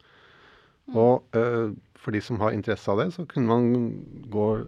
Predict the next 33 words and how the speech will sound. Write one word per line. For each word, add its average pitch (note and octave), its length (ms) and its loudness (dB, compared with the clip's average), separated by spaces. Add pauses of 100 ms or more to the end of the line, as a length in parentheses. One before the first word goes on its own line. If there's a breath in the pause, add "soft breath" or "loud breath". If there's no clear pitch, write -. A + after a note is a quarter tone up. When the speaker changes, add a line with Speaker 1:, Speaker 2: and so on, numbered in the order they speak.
(140)
Speaker 2:
lese G#2+ 380 0
litt F#2+ 200 -6
statistikk, - 680 -8
enten G2 420 -6
hos - 480 -8
S - 140 -4
S G2+ 120 -6
B - 140 -4
eller G2 240 -2
Verdensbanken. F2+ 640 -2 (720 soft breath)
Så - 60 -20
vil A#2+ 120 -2
du C3 60 -2
si, G#2 340 -4 (300)
vil A#2 200 0
du A#2+ 60 -2
se A#2+ 400 -2
at - 340 -6 (100)
økonomiske G#2+ 580 -8
kriser A2+ 460 -4
kommer G2 460 -6
med G2 440 -4
ganske G2+ 320 -8
jevnlige F2+ 340 -2
mellomrom, F#2+ 460 -2
så A2+ 300 -4 (880 soft breath)
den G2+ 160 -2
teorien A2+ 560 -4 (100)
har F#2+ 240 -4
noe G#2+ 440 -6
for G2 140 -14
seg, - 220 -8
da. G2+ 60 -6